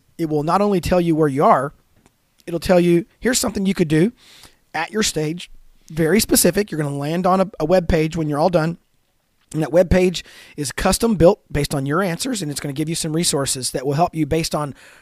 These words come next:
right where you are right this minute. And then what we hope is even better is over the next seven or eight weeks, we're gonna send you some additional free resources by email,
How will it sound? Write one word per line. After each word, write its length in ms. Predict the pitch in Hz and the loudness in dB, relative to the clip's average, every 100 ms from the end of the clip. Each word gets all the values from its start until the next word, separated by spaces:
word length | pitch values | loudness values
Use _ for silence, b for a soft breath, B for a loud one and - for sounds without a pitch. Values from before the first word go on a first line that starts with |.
| B | B
right 280 | 123 143 202 | -6 -2 2
where 120 | 202 | 4
you 180 | 208 196 | 6 8
are 300 | 170 156 165 _ - | 8 6 2 _ -10
right 200 | 151 165 | -6 -2
this 180 | 185 - | -2 -2
minute. 300 | 147 135 - b b b b - | -4 -8 -14 b b b b -6
And 160 | 170 220 | 0 2
then 100 | 220 | 2
what 140 | 226 | 2
we 80 | 226 | 2
hope 220 | 226 254 | 0 0
is 200 | 247 - _ _ _ | -4 -6 _ _ _
even 380 | 285 285 285 233 _ | -6 -6 -6 -10 _
better 460 | - 330 277 220 220 _ - - | -6 -4 2 4 2 _ -12 -4
is 160 | 170 | -4
over 180 | 185 202 | -2 -2
the 100 | 190 | -2
next 200 | 202 - | -4 -4
seven 260 | 214 208 214 | -2 -2 0
or 80 | |
eight 160 | 202 175 | 0 2
weeks, 400 | 185 202 - - b b | -2 -2 -4 -6 b b
we're 100 | 160 | -4
gonna 160 | 175 170 | -2 0
send 260 | - 185 | 2 2
you 140 | 165 180 | 2 2
some 220 | - 165 | 2 -2
additional 420 | 147 175 - 156 | 0 0 0 -2
free 240 | 135 170 151 | -2 -2 0
resources 600 | 151 143 147 143 147 139 | 0 0 -2 -2 -4 -2
by 160 | 143 139 | -2 0
email, 500 | 190 165 139 135 | 0 0 -2 -6